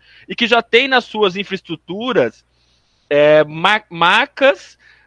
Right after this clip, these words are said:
ah, da cultura e das pessoas e das empresas que as constroem. Por exemplo, n-, na Uber, você, o, o, um trabalhador não pode conversar com o outro, é sempre o trabalhador e o consumidor. É, e essas plataformas, a gente tem falado,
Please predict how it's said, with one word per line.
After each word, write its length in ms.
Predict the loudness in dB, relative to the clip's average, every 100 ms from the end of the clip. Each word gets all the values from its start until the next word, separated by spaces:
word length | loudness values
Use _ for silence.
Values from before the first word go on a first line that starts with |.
| _
ah, 800 | -2 0 2 2 0 0 0 -2 -6
da 180 | -4 -4
cultura 720 | -4 -16 -16 -14 -6 -4 -2
e 60 | -2
das 180 | -6 -4
pessoas 640 | -6 -6 -4 -4 -4 -4
e 60 |
das 160 | -6 -6
empresas 600 | -8 -2 0 0 -2 -8
que 440 | -10 -8 -4 0
as 180 | 0 0
constroem. 720 | -6 -18 -8 0 2 2 -2 -12 _ _
Por 120 | -4
exemplo, 580 | -2 -2 -4 -2 -4 -4
n-, 140 | -8 -6
na 160 | 0 0
Uber, 360 | -2 -2 -2
você, 520 | 0 -6 -2 0 0 -4 _ _ _ _
o, 160 | -8 -6
o, 220 | -8 -8
um 20 | -2
trabalhador 640 | 0 4 4 2 -2 -4
não 80 | 0
pode 260 | 0 0
conversar 460 | -4 -4 -2 -2 -4
com 100 | -4
o 60 |
outro, 360 | -4 -4 -4 -6
é 40 |
sempre 500 | -8 -8 -8 -4 -4 -4
o 120 | -6
trabalhador 760 | -2 0 2 2 0 -2 -2
e 80 | -2
o 80 | -4
consumidor. 800 | -8 -12 -12 -12 -8 -2 -2 -2 -8 -20 -20 _ _ _ _ _ 0
É, 180 | 2 2
e 60 | 0
essas 180 | 0
plataformas, 840 | -2 0 2 0 2 4 4 4 0
a 80 |
gente 220 | -4 -8 -10
tem 140 | -10
falado, 680 | -2 2 4 2 0 -6